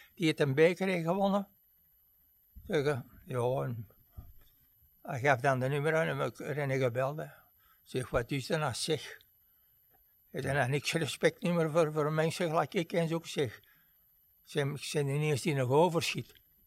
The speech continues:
En, eh, "Nu het?" "Ja, maar, nee," zei ik hem, "nu het?" Hij zei,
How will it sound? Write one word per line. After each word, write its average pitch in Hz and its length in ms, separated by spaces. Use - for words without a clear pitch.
En, 139 160
eh, - 200
"Nu 143 420
het?" 262 160
"Ja, 147 260
maar, 123 280
nee," 131 360
zei 254 180
ik 330 80
hem, 285 160
"nu 139 120
het?" 381 540
Hij 135 160
zei, 143 400